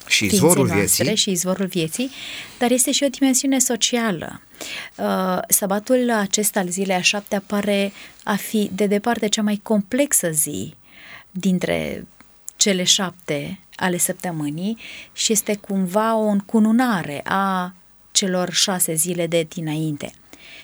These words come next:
Speaker 2: Și totuși, dacă, iată, din, din ceea ce dumneavoastră ați amintit,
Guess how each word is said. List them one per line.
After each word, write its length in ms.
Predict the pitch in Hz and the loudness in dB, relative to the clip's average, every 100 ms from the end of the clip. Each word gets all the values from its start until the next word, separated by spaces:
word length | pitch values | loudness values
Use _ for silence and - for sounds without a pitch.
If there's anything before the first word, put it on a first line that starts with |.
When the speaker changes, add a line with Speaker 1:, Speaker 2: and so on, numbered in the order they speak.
| - | -10
Speaker 2:
Și 200 | - 277 | -4 0
totuși, 600 | 269 262 175 156 - - _ _ - - - - | 2 2 0 0 0 -2 _ _ -18 -16 -18 -6
dacă, 840 | 202 196 208 196 190 185 175 - - _ _ - _ _ _ _ - - | -2 0 2 2 2 2 0 -2 -8 _ _ -20 _ _ _ _ -20 -14
iată, 460 | - 190 196 196 180 | -4 2 2 2 -2
din, 280 | 175 165 160 156 156 | 0 -2 -2 -2 -2
din 320 | 170 160 160 | -2 -4 -4
ceea 160 | 156 180 | -4 -2
ce 160 | - 175 | -2 -2
dumneavoastră 520 | 180 165 180 180 185 | -4 -2 -2 -2 -2
ați 140 | 180 | -2
amintit, 560 | 165 170 180 185 175 | -2 -2 -4 -6 -8